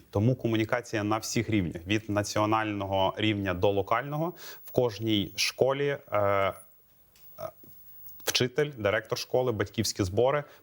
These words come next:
постійна ця робота дає насправді свій, е, свій результат. Щодо меню, в межах реформи розробляється, крім н-, оновленої нормативної бази, крім великої кількості нових стандартів, такі як Д С Т У,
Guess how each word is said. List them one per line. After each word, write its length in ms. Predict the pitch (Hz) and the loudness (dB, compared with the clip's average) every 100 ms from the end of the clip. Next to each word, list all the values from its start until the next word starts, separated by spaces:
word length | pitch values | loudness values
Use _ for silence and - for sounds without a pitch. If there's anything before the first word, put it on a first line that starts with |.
| - | -2
постійна 480 | 110 - 127 117 | -2 2 2 4
ця 160 | 107 110 | 2 2
робота 340 | 110 143 175 | 2 2 0
дає 260 | 107 104 117 | 0 0 2
насправді 460 | 113 - 107 104 95 | 0 0 -2 0 -6
свій, 480 | - 104 104 98 - - - - - | -4 2 2 0 -6 -20 -20 -6 -2
е, 200 | 92 87 | 0 0
свій 180 | 117 | 2
результат. 440 | 110 101 95 87 - | 2 2 0 -2 -2
Щодо 320 | - 131 123 | -2 0 0
меню, 480 | 123 127 156 214 220 | 0 2 2 2 -4
в 180 | - 95 | -6 0
межах 400 | 110 131 120 - | 2 2 -2 -4
реформи 460 | 110 - 143 151 135 | -2 2 2 2 0
розробляється, 800 | 113 101 101 113 120 110 - 98 | 0 0 0 0 0 -2 -4 -2
крім 260 | 120 110 - - - | 2 2 0 -6 2
н-, 160 | 104 - | 2 4
оновленої 680 | 113 117 117 104 101 98 | 2 2 2 2 0 0
нормативної 600 | 98 104 101 117 104 98 | 2 2 2 2 0 0
бази, 340 | 95 117 120 113 | 2 2 0 -4
крім 220 | - 101 | -4 0
великої 280 | 107 107 101 | 2 0 -2
кількості 420 | 113 107 107 - | -2 -2 -2 0
нових 240 | 101 107 | 2 2
стандартів, 580 | - - 98 113 113 101 | 0 0 2 2 0 -8
такі 200 | - - | -6 -2
як 120 | 98 | 0
Д 140 | 92 101 | 2 0
С 120 | 98 | 0
Т 120 | - | 2
У, 200 | 117 123 | 2 2